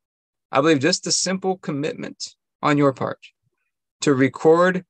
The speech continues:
your journey will lead you to a place where God begins to make you great. And it will lead to you making other people great. That is our goal.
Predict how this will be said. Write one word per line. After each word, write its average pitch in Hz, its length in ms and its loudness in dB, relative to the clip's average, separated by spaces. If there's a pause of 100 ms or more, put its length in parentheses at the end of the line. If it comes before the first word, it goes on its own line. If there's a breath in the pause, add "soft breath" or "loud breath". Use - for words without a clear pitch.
your 147 160 -2
journey 113 360 -2 (840)
will 139 140 6
lead 175 280 0
you 185 80 -2
to 165 160 -4
a 147 40 -2
place 131 320 -2
where 123 120 -2
God 135 300 -2
begins 131 320 -8
to 135 100 -12
make 123 260 -10
you - 60 -16
great. 117 220 -2 (680 soft breath)
And 120 160 0
it 143 60 4
will 151 200 6
lead 190 300 0
to 139 100 0
you 156 560 0 (560)
making 127 360 -6
other 131 240 -2
people 123 240 -10
great. 113 220 -4
That 170 160 4
is 170 100 0
our 160 120 0
goal. 131 280 -4